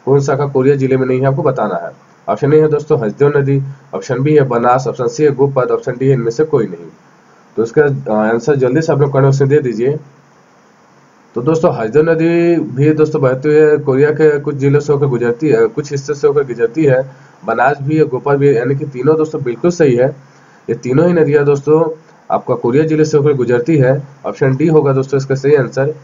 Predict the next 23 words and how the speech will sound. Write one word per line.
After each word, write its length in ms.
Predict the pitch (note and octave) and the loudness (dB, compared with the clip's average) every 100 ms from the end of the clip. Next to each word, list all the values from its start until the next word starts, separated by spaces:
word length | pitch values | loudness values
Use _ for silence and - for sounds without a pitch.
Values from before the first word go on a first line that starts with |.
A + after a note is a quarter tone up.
| - - | -10 -6
इनमें 240 | A#2+ B2+ | -4 -4
से 160 | C3 E3 | -2 -2
कोई 240 | C3+ A2+ | 0 -2
नहीं। 200 | F2+ F2 D#2+ _ _ _ _ _ _ _ _ _ _ _ _ | -4 -10 -16 _ _ _ _ _ _ _ _ _ _ _ _
चलिए 160 | A#2+ D3 | -2 2
दोस्तों, 260 | D#3 D#3 B2+ | 2 2 2
अगला 140 | D#3+ | 0
question 320 | E3+ C#3+ D3+ | -2 0 0
की 80 | C#3 | 0
ओर 60 | C3+ | 0
चलते 240 | B2 E3 | -2 -2
हैं। 40 | |
क्वेश्चन 220 | C3 C3 C#3+ | -4 0 0
number 180 | C#3+ | 0
thirty 300 | C#3 B2+ D#3+ | -2 -4 0
है 80 | D3 | 0
दोस्तों, 400 | A#2+ A2+ B2+ D3 - - _ _ _ _ _ _ _ _ _ _ _ _ _ _ _ _ _ _ _ _ _ _ _ _ _ _ _ _ _ _ _ _ F#3+ _ _ G#3+ G3 _ _ _ _ _ _ _ _ B2 | 0 -2 -2 -4 -6 -14 _ _ _ _ _ _ _ _ _ _ _ _ _ _ _ _ _ _ _ _ _ _ _ _ _ _ _ _ _ _ _ _ _ _ _ _ _ _ _ _ _ _ _ _ _ 0
निम्नलिखित 480 | C#3+ D#3 E3 F3 | 2 2 0 -2
इग्मो 280 | C3 C#3 D3+ | 0 2 2
पर 140 | D#3 D3 | 2 0
विचार 300 | B2 C3+ C3+ | -2 -2 -2
करना 300 | C3 G#2+ G2+ | -2 -4 -2
है। 300 | A2+ D3+ | -4 -4